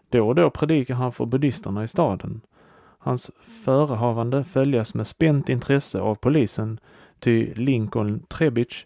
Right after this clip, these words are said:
har en otrevlig vana att dyka upp när det stundar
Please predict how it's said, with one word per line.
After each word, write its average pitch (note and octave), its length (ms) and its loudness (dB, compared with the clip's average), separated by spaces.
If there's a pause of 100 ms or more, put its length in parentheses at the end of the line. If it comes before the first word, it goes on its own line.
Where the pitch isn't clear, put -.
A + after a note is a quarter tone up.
(120)
har - 440 -6
en A#2 220 -4
otrevlig D3 720 0
vana C3+ 360 0
att G#2 160 -8
dyka A2 240 -2
upp B2+ 260 -2
när G#2+ 200 -6
det G#2 80 -4
stundar A#2+ 540 -4